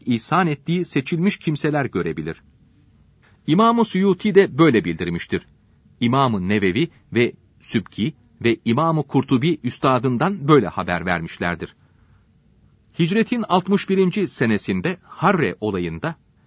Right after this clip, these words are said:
Said bin Müseyyip diyor ki, Mescid-i Nebi'de ezan okunamaz, namaz kırınamaz olunca, Hücre-i Nebeviye'den ezan ve ikamet sesi işitildi. Bunu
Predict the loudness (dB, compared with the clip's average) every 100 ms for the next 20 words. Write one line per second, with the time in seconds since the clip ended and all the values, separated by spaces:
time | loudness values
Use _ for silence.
0 | _ _ -4 0 2 0 -2 -2 -2 -2
1 | -2 -2 0 2 2 0 -12 -12 _ _
2 | _ -4 -4 -2 -2 0 0 0 -2 0
3 | 0 0 -2 -2 -2 -2 -2 -4 -8 _
4 | _ _ -2 0 0 -2 0 2 2 0
5 | -2 -2 -2 -2 -6 _ _ _ _ -4
6 | 0 0 0 2 2 4 2 2 0 0
7 | -4 -2 0 2 0 0 -2 -4 -2 0
8 | 0 -2 -4 -4 -6 -6 -4 -4 -4 -6
9 | _ _ _ _ _ _ _ _ _ 0
10 | 0